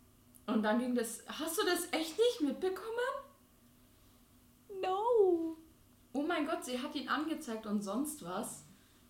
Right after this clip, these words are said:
Speaker 1: Und dann gab's ein ganzes Drama, dass sie, also Leute haben gesagt, sie hat das nur behauptet, weil sie nicht will, dass Gigi mit ihm zusammen ist. Und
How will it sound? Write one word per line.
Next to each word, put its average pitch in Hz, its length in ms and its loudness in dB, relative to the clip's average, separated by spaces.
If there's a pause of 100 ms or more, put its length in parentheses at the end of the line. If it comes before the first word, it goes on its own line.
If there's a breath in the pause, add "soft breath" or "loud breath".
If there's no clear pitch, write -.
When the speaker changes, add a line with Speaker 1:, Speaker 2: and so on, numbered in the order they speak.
(280)
Speaker 1:
Und 240 160 6
dann 233 400 0
gab's 240 260 2
ein 240 60 -2
ganzes 247 400 -2
Drama, 233 340 2
dass 202 220 -4
sie, 226 180 -6
also 190 320 -4
Leute 208 300 -2
haben 208 140 -2
gesagt, 214 280 -2
sie 220 80 -6
hat 202 100 -8
das 214 140 -8
nur 220 100 -4
behauptet, 226 460 -6
weil 190 140 -4
sie 185 100 -6
nicht 196 160 -6
will, 214 100 -2
dass 175 180 -6
Gigi 269 280 -4
mit 254 160 -2
ihm 247 180 -2
zusammen 233 400 -4
ist. 226 300 -6 (640 loud breath)
Und 208 320 -2